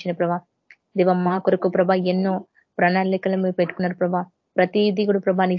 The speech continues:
చిత్తాన్ని మేము అనుసరించి మేము నడుచుకునేలాగా మాకు సాయం చేయండి. దేవా, యేసు ప్రభా, ఎన్నో ప్లాన్స్ కలిగినారు కాబట్టి మేము ప్రతి ప్లాన్స్ కూడా ప్రభా మాకు బయలుపరచండి ప్రభా. మరి ఎందుకోసం మేము ఈ లోకంలో ఉన్నామో, మేము ఎట్లా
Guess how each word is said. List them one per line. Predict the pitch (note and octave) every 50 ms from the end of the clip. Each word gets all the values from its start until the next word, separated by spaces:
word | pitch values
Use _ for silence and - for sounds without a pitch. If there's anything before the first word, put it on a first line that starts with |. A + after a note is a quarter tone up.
| -
చిత్తాన్ని | - F#3 - - F#3+ F#3+ F#3+ F#3+
మేము | F#3 F3+ F3+
అనుసరించి | F3 F3+ F3+ F#3+ F#3 F#3+ F#3+ F#3 - G3
మేము | F3+ F3 F3
నడుచుకునేలాగా | F3 E3+ E3+ - - - F#3 F3+ F3+ F#3 F3+ F3+ F3
మాకు | F3 E3 - -
సాయం | F3+ E3+ E3+ F3 F3+ -
చేయండి. | - G3 F3 E3+ E3+ F#3 F3+ _ _ _ _ _ _ _ - - - -
దేవా, | G3+ F#3+ F3+ F#3 F3+
యేసు | F3+ - F#3
ప్రభా, | - F#3 F#3 F#3 F3+ F3
ఎన్నో | F3+ F3+ F#3+ F#3 -
ప్లాన్స్ | F#3 F3+ F3+ F3+ -
కలిగినారు | - F3+ F3 F#3 F#3 F3+ F3 - -
కాబట్టి | F3 E3+ F3 F3 F#3 F3+ F3+
మేము | F3+ F3+ F3+ -
ప్రతి | F3 E3+ E3+ G3+ G3+ -
ప్లాన్స్ | - F3+ F3 F3+ F3+ - - _ -
కూడా | F#3+ F3+ F#3 F3+ F3+
ప్రభా | - F3 F#3 G3 G3+ - _ _ _ - - F#3
మాకు | F3+ F3+ - F3+ F3
బయలుపరచండి | F3+ F#3 G3+ G#3+ - G#3 G3+ - - G3+ G3+ G3+ G3
ప్రభా. | - F#3+ F#3 F#3+ G3 G3+ _ _ _ _ _ _ -
మరి | F3 F3 F3+ F3 F3+
ఎందుకోసం | F#3 F#3+ - - - G#3 - - G#3 G#3
మేము | G3 G3 F#3+ G3
ఈ | F#3 F#3
లోకంలో | F#3 F#3 - G3 G3 G3 F#3+ F#3+
ఉన్నామో, | F#3 F#3 F#3 F#3+ G3 G3 F#3+
మేము | F#3 F#3 F3+ F3+ F#3 F#3 - _ _ _ - - F3+
ఎట్లా | F3+ - A3+